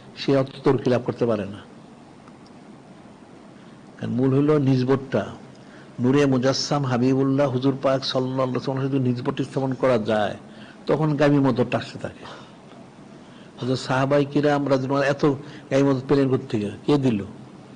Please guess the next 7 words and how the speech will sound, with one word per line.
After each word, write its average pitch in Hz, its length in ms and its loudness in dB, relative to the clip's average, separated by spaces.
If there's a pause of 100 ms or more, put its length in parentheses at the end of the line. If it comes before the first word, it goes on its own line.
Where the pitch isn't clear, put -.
(1040)
হ্যাঁ, 135 140 -4
ওনারা 135 140 -2
কে 143 200 2
দিল 139 160 2
ওনাদের 127 180 0
গামী 120 140 2
মদতটা? 117 400 -2